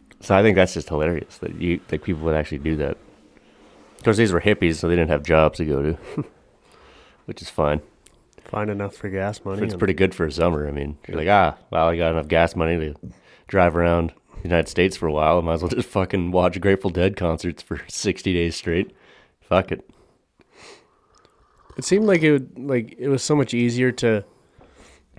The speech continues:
Speaker 2: kinda bum around the country. Like, you could just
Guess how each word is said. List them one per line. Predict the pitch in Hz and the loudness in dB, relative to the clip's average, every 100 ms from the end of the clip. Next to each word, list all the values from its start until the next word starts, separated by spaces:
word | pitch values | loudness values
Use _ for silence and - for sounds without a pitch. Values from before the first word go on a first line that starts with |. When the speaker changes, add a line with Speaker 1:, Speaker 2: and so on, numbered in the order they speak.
| - | -6
Speaker 2:
kinda | 170 135 | -2 0
bum | 98 110 117 | 0 0 2
around | 110 110 104 98 - _ _ _ | 2 2 0 -6 -16 _ _ _
the | 123 | -10
country. | - 110 123 - 92 | -6 -4 -4 -4 -4
Like, | 90 90 - _ _ _ _ _ _ _ | -2 -4 -8 _ _ _ _ _ _ _
you | 143 | -4
could | 131 147 | -2 2
just | 139 117 | 2 2